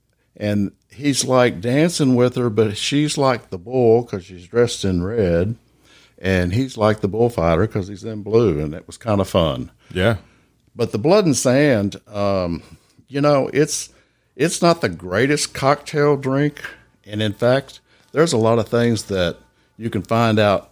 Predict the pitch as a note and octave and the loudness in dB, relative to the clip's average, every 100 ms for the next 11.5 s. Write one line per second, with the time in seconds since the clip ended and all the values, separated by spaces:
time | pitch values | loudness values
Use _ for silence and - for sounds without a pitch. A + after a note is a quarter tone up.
0 | - G2+ F2 F2 A#2+ G#2+ F#2 G2+ G2+ _ | -10 -6 -2 0 2 2 0 -2 -6 _
1 | _ _ _ G2+ G2 - G2 F#2 E2+ - | _ _ _ -18 -16 -4 0 2 0 -10
2 | _ _ _ - G2 D3 G#2+ - D#2 D#2+ | _ _ _ -6 -2 -2 -4 -4 -2 2
3 | B2+ B2 - G#2+ - B1+ D#2 B2+ D2 - | 2 0 -6 -12 -14 -10 -2 -2 -2 -6
4 | D#2 D#2 - _ _ F2 A#2 G2+ - - | -6 -6 -10 _ _ -4 -2 -2 -6 -6
5 | F2 D#3+ A2 - - - A#2+ - _ _ | -2 0 -2 -6 -14 -4 -4 -4 _ _
6 | _ _ _ _ - - B2+ A#2+ A2+ G#2+ | _ _ _ _ -20 -2 2 4 4 2
7 | - _ _ _ - D#3+ E3 D#3+ - A2+ | -4 _ _ _ -4 -2 0 -2 0 -4
8 | G2 G2+ F#2+ G#2 G#2+ F2+ D#2 - B2 C3 | -2 -2 0 -2 -2 -4 -8 -4 -2 -2
9 | - A2+ F#2+ F2+ - G2+ C3 A#2+ A2+ A#2+ | -4 -4 -2 -2 -2 0 2 2 2 2
10 | C#3 C#3 B2 F#2+ C3 F#3+ D3+ - - - | 2 2 4 4 2 2 0 -2 -6 -8
11 | - B2+ C#3+ C3 B2 | -6 -2 2 2 0